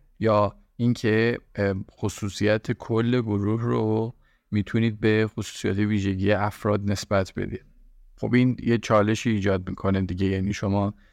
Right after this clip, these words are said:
اه، فردی میاد پیش شما چون متعلق به یک گروهی هستش که اون گروه یه ویژگی داره، صد درصد تصور می‌کنید این آدم هم حتماً همون ویژگی رو داره و منجر به این می‌شه که از همون اول پیش فرضتون که اشتباه باشه نتونید باش ارتباط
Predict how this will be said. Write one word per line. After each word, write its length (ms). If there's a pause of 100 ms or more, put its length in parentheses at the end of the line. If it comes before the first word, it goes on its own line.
(280)
اه، 280
فردی 440
میاد 220
پیش 260
شما 260
چون 180
متعلق 960
به 100
یک 300
گروهی 480
هستش 480
که 120
اون 160
گروه 240
یه 100
ویژگی 500
داره، 460 (340)
صد 300
درصد 380
تصور 480
می‌کنید 320
این 100
آدم 280
هم 200
حتماً 420
همون 220
ویژگی 320
رو 80
داره 220
و 100
منجر 460
به 100
این 140
می‌شه 260
که 240 (580)
از 260
همون 420
اول 400
پیش 380
فرضتون 600
که 120
اشتباه 540
باشه 440
نتونید 420
باش 220
ارتباط 420